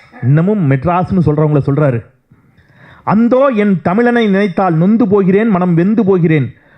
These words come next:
முப்பது ஆண்டுக்கு முன்னால் மூதறிஞர் அண்ணாவின் பேரால் எப்போதும் வலிவாக இருக்கின்ற மேம்பாலம் அண்ணா சாலையில் அமைத்து மகிழ்ந்தேன். தப்பாகும் அப்பெயர்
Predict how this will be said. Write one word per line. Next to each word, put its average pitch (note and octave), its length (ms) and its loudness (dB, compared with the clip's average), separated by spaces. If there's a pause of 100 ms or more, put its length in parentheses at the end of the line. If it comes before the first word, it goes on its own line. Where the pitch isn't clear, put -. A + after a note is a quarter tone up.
(100)
முப்பது G3 480 0
ஆண்டுக்கு C4+ 480 -2
முன்னால் A3 380 0 (100)
மூதறிஞர் A3 600 2
அண்ணாவின் A3 500 0
பேரால் F3+ 380 0 (340)
எப்போதும் B3 720 0
வலிவாக A3+ 500 0
இருக்கின்ற G#3+ 600 0
மேம்பாலம் F3+ 580 0 (280)
அண்ணா G#3+ 440 0
சாலையில் F3 560 0 (180)
அமைத்து F#3+ 500 -2
மகிழ்ந்தேன். D#3 580 0 (560)
தப்பாகும் A3 680 -2
அப்பெயர் E3 540 -2